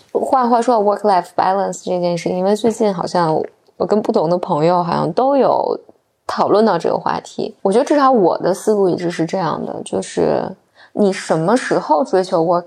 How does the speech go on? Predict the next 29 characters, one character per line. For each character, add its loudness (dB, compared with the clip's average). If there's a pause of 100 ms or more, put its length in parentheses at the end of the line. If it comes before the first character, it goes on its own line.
(100)
work-life -2 (100)
balance， -4
或 2
者 4
换 0
句 0
话 -2
说， 0
如 2
果 4
你 0
希 -8
望 2
你 -2
的 -2
work-life -2 (100)
balance -2
的 -6
话， -6 (420)
它 0
应 4
该 2
是 -2
你 0
人 -2
生 2
的 4
一 -4
个， -2